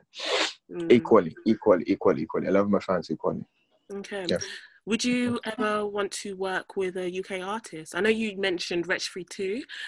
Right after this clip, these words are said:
Speaker 1: Um,
Speaker 2: Yeah.
Speaker 1: who would you like to work with now, if given the opportunity?
Speaker 2: Okay.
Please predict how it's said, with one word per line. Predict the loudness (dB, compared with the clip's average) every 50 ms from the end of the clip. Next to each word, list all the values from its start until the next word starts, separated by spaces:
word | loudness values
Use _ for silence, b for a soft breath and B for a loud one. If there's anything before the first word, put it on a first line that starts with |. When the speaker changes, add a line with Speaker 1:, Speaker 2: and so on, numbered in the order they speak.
| B B 0
Speaker 1:
Um, | 2 2 4 2 6 10
Speaker 2:
Yeah. | 10 10
Speaker 1:
who | 10
would | 10 4
you | -2 -4 -4
like | -4 -4
to | -4 -4
work | -4 -4 -4 -4 -4
with | -4 -4 -2
now, | -2 -2 0 2 2 2 0 0 -8 _ _ _ -12 -10
if | -10 -8 -2
given | -2 0 2 2
the | 2 0
opportunity? | -2 -6 -8 -4 -2 -2 -2 -2 -6 -10 -12 -14 _ _ _ _ _ _ _ _ _ _ _ _ _ _ _ _ _ _ _ _ -8 -8 _ _
Speaker 2:
Okay. | 6 8 10 10 8